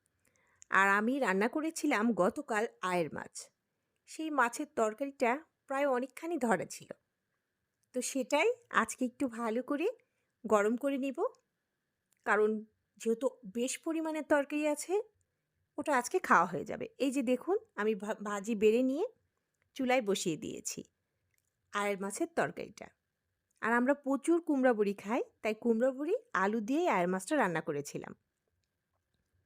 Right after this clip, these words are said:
তো সব কাজকর্ম, খাওয়া দাওয়া শেষ করে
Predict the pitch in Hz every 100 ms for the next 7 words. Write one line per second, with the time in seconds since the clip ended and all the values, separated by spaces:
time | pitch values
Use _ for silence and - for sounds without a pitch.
0 | _ _ _ _ _ _ _ 240 247 330
1 | - _ _ _ _ - 254 247 247 220
2 | 233 233 226 214 226 220 240 208 220 208
3 | 220 226 220 208 - 226 233